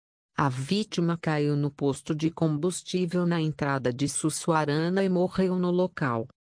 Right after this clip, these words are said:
Equipes do Departamento de Homicídios e Proteção à Pessoa, D H P P, já estão em deslocamento.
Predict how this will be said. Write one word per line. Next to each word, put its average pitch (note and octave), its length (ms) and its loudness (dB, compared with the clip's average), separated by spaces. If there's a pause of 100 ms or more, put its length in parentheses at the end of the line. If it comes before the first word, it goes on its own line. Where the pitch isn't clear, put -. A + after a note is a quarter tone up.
(120)
Equipes G3 540 0
do E3 140 -4
Departamento D#3 920 0
de D#3 140 0
Homicídios D3+ 840 0
e D#3+ 80 4
Proteção F3+ 680 0
à D3+ 80 0
Pessoa, A#2 640 -2 (220)
D D#3 260 2
H C#3+ 480 0
P F3+ 140 2 (120)
P, C#3 300 2 (180)
já D3+ 280 2
estão D3 440 -2
em F3 200 2
deslocamento. E3 1080 0